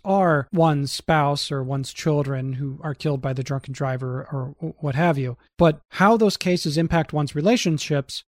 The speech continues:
are relevant to assess how they harm you. So Fisher initially posed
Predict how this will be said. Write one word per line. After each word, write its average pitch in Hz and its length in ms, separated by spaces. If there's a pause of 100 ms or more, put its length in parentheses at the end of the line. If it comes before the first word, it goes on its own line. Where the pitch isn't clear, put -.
are 170 120
relevant 170 520
to 156 140
assess 160 680
how 175 260
they 156 120
harm 180 360
you. 131 160 (400)
So 202 220
Fisher 294 360
initially 160 800
posed 151 760